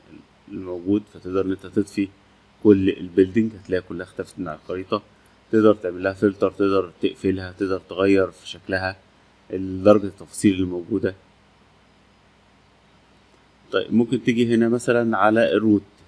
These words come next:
تدوس هنا وتقول له: "أنا عايز أعمل select كل الرود اللي موجودة في المشروع".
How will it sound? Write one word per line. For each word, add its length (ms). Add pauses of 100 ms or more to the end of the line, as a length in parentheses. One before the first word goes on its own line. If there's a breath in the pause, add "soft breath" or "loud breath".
(1080)
تدوس 400
هنا 220 (420 soft breath)
وتقول 340
له: 120
"أنا 80
عايز 180
أعمل 180
select 480
كل 200
الرود 280
اللي 160
موجودة 340
في 280
المشروع". 480